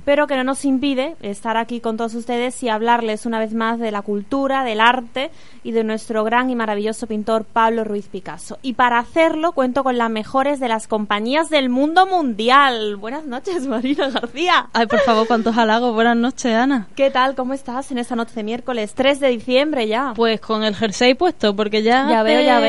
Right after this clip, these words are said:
Speaker 1: veo.
Speaker 2: fresquillo, ¿eh?
Speaker 1: Está hoy muy roja ella, hoy.
Speaker 2: Ah, sí, además llevo el microjuego. Vamos todo, vo-, llevo todo de rojo.
Speaker 1: Está genial, muy conjuntada.
Speaker 2: Ay, gracias, gracias.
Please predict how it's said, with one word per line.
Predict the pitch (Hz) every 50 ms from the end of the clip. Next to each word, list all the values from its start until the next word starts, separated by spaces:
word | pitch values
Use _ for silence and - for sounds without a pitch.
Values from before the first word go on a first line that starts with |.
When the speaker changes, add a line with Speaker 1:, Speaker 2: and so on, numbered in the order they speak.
| - 277
Speaker 1:
veo. | - 220
Speaker 2:
fresquillo, | - 285 262 - - 311 247 185 185 185
¿eh? | 226
Speaker 1:
Está | 233 - 262 247
hoy | 247 262
muy | 262 269 269
roja | 247 220 226 240 - - 240 190 190
ella, | 202 220 208 196 196 - - -
hoy. | 214 208 214 226
Speaker 2:
Ah, | 226 240
sí, | 226 - - 226 214
además | - 208 214 208 208 208
llevo | 214 214 214
el | 208
microjuego. | 185 190 185 185 185 - - 190 180 180 180 180 - - -
Vamos | 220 202 190 202
todo, | 202 - 208 190 190 190 202 - - 208
vo-, | - 202 208 214 208
llevo | 208 233 233 226
todo | 214 208 196 190
de | 196
rojo. | 190 185 180 - -
Speaker 1:
Está | - - 220
genial, | - - 220 208 208 208
muy | 208 208
conjuntada. | 208 - 220 214 - 226 202 202 190 190 202 214 208 196 - - - - - - - - -
Speaker 2:
Ay, | 175 170 170 185 202
gracias, | 202 196 185 165 - - - 220 196
gracias. | 180 175 - - - 226